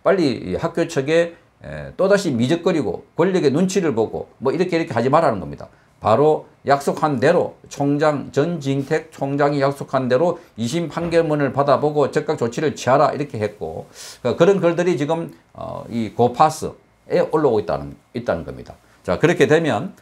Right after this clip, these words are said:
어, 이 고려대학교는 이미 이 법원에다가 판결문을 달라고 요청을 해놨기 때문에, 에, 고려대학교는 이 판결문을 보고 대비해서 결정을 하게 되고 마찬가지로 부산의전원도 지금 이, 에,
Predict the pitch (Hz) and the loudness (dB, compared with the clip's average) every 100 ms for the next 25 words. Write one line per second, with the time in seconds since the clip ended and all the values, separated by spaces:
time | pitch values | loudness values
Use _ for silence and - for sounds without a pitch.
0 | - 80 82 98 123 123 _ _ _ _ | -14 -10 -8 -6 -8 -8 _ _ _ _
1 | _ - 165 175 160 156 135 139 202 135 | _ 2 4 4 2 2 -2 -2 -2 -2
2 | - _ _ - - 85 - 50 - _ | -6 _ _ -20 -16 -14 -14 -16 -20 _
3 | _ _ 147 170 175 170 143 123 113 95 | _ _ 4 6 4 2 0 2 0 2
4 | 98 107 - 196 196 175 156 127 92 101 | -2 -2 -6 -2 -2 0 -2 -2 -4 -2
5 | 120 143 151 143 180 156 131 135 151 107 | 2 2 2 0 -2 -2 -2 -2 -2 -4
6 | 104 104 165 160 - - 76 76 120 127 | -4 -2 0 -2 -8 -14 -8 0 0 2
7 | 120 131 147 143 - 190 180 156 139 123 | 2 0 -2 -2 -4 -2 0 0 0 2
8 | 156 160 165 175 - _ - 117 196 185 | 0 2 2 2 -4 _ 2 4 4 2
9 | 175 180 123 - - - 143 143 135 120 | 2 2 -2 -2 -10 -2 0 2 0 -2
10 | 120 113 90 101 - 185 185 180 - 139 | -2 -2 2 0 0 -2 0 0 0 0
11 | 170 139 139 - 180 143 170 - - 147 | 2 4 4 4 2 2 0 -2 -8 -2
12 | 156 151 135 139 - - - _ - 80 | -2 -2 -2 -2 -4 -8 -18 _ -14 -12
13 | 78 69 | -10 -12